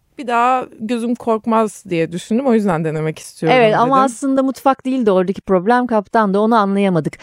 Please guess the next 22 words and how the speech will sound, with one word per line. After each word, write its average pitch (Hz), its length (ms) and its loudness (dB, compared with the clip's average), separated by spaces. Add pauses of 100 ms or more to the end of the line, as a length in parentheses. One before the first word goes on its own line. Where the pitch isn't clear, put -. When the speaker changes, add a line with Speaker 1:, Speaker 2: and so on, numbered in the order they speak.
(200)
Speaker 1:
Evet. 190 140 0
Speaker 2:
Şey, 247 480 2
e, 196 200 0
daha 233 80 6
doğrusu 269 160 -2
sen 262 140 0
onu 233 240 0 (240)
öyle 220 260 2
düşünemedin. 180 640 0
Ama 226 400 0
bu 254 80 2
arada 277 120 0
küçük - 300 -6
mutfak 277 420 0
derken 330 340 2
şunu 247 320 -2
da 254 60 4
eklemek 254 420 -2
istiyorum. 262 420 0 (100)
Hakikaten - 560 -4
çok - 280 -10
küçük. - 260 -12